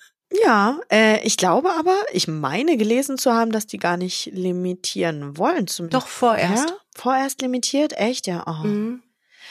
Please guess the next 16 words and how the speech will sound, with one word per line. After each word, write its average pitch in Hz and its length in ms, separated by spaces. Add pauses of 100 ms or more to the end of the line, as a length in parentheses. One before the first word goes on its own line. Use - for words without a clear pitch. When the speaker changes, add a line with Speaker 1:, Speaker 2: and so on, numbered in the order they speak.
(200)
Speaker 1:
Ah, 202 580
ja, 180 240
ich 185 140
bin 247 100
nämlich 285 380
immer 269 240
noch 240 160
am 220 160
Überlegen, 190 760
ob - 180
ich - 160
das, - 420
ähm, 151 380 (920)
äh, - 160
Speaker 2:
Also, 226 220
Speaker 1:
Angebot 175 480